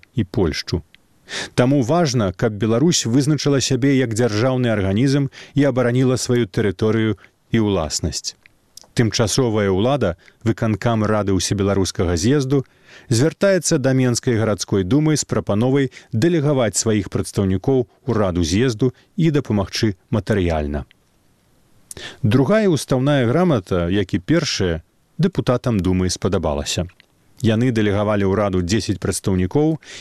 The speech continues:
і выдзелілі беларускай уладзе дзесяць тысячаў рублёў.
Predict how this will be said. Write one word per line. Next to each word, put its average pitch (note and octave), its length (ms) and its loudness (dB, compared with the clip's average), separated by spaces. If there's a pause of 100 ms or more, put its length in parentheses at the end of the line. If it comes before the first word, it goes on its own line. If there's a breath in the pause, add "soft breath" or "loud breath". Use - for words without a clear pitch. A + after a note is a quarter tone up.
(140)
і D#3+ 80 4
выдзелілі D3+ 560 2
беларускай G#2+ 560 0
уладзе A#2 400 0 (240 soft breath)
дзесяць A2 480 -2
тысячаў G2+ 480 0
рублёў. F2 480 0